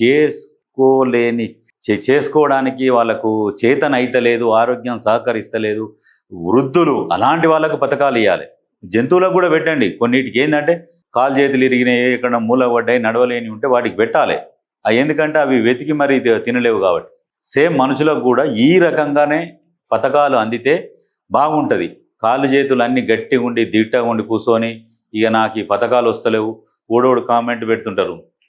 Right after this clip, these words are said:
"మా కారు గ్యారంటీ లేవిరా, మా స్కూటీ లేయిరా", ఆ, రైతు భరోసా ఏది? రైతు రుణమాఫీ ఏది? రైతు భరోసా అయితే వస్తూనే ఉంది, రుణమాఫీ అయింది.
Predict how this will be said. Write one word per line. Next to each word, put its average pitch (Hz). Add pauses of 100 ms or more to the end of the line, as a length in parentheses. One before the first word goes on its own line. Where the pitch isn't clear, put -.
"మా 113
కారు 113
గ్యారంటీ 117
లేవిరా, 113 (320)
మా 107
స్కూటీ 117
లేయిరా", 113 (380)
ఆ, 131 (340)
రైతు 104
భరోసా 117
ఏది? 113
రైతు 104
రుణమాఫీ 113
ఏది? 104
రైతు 107
భరోసా 110
అయితే 104
వస్తూనే 92
ఉంది, 85
రుణమాఫీ 110
అయింది. 90